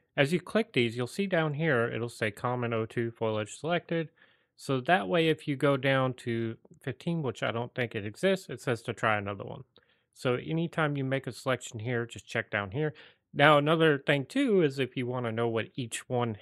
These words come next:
has available, you can show, click the show foliage states in console. And then if you make your console bigger here, it shows all the different states for each, uh, foliage type.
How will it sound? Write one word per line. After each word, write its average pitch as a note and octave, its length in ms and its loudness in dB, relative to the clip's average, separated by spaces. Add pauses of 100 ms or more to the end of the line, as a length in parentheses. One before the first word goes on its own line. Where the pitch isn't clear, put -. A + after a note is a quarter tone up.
has E3+ 380 4
available, B2+ 500 0
you A#2+ 100 -2
can A2+ 200 -4
show, A2 540 0 (520)
click - 220 -6
the A2 100 -4
show A#2 380 2
foliage A2 440 -4
states G#2+ 360 -4
in G#2 100 -8
console. D3+ 560 0 (420)
And A#2+ 80 -4
then G#2+ 80 0
if G#2 140 -8
you A#2 60 -4
make A2 220 -2
your G#2 80 -12
console A2 360 -4
bigger B2 320 -2
here, A#2+ 260 -2
it A2 120 -10
shows A#2+ 360 -2
all A2 260 -4
the G#2 120 -16
different - 380 -12
states - 360 -6
for A2 200 -14
each, - 440 -12 (560)
uh, - 360 -8
foliage G#2 400 -8
type. A#2+ 260 -8